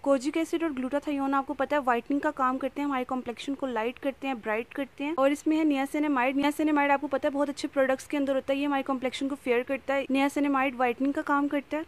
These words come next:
और इसमें है alpha arbutin। Alpha arbutin आपके dark spots को light करता है, जैसे pimples वगैरह के marks होते हैं उसको भी, अ, fade कर देगा और आपके complexion को एक जैसा करेगा, Uneven skin tone को balance करेगा। आपकी skin जैसे कहीं से black हुई हुई है, brown हुई हुई है, इस तरह की स्किन को भी एक जैसा कर देता है।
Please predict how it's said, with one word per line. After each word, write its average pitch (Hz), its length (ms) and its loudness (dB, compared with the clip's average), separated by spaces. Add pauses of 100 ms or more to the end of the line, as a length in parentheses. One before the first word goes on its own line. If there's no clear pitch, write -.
(120)
और 269 100 4
इसमें 311 240 2
है 311 120 2
alpha 254 320 2
arbutin। 262 400 0
Alpha 254 260 0
arbutin 277 380 -2
आपके 254 200 -2
dark 233 260 4
spots 277 320 -2
को 294 80 -6
light 240 220 0
करता 269 200 -2
है, 262 40 0
जैसे 262 160 -6
pimples 254 360 -2
वगैरह 254 200 2
के 277 120 -2
marks 233 340 2
होते 254 180 -6
हैं 262 80 -4
उसको - 220 -6
भी, 277 180 -2 (320)
अ, 247 220 2
fade 247 320 2
कर 277 160 2
देगा 269 240 0
और 277 100 2
आपके 247 200 2
complexion 254 460 -2
को 269 120 2
एक 240 120 4
जैसा 254 240 -2
करेगा, 262 420 0
Uneven 262 340 0
skin 277 240 -2
tone 262 220 0
को 277 100 -2
balance 240 340 0
करेगा। 254 380 0
आपकी 254 280 0
skin 269 240 -2
जैसे 262 280 -2 (320)
कहीं 262 180 0
से 269 140 -2
black 233 320 2
हुई 262 180 -2
हुई 247 160 -4
है, 254 140 2
brown 233 320 2
हुई 247 180 0
हुई 240 100 -4
है, 254 100 2
इस - 160 -8
तरह 277 160 2
की 285 80 -2
स्किन 269 220 -2
को 269 100 -4
भी 262 140 0
एक 214 120 0
जैसा 233 240 -2
कर 233 180 -2
देता 226 220 -2
है। 311 80 -2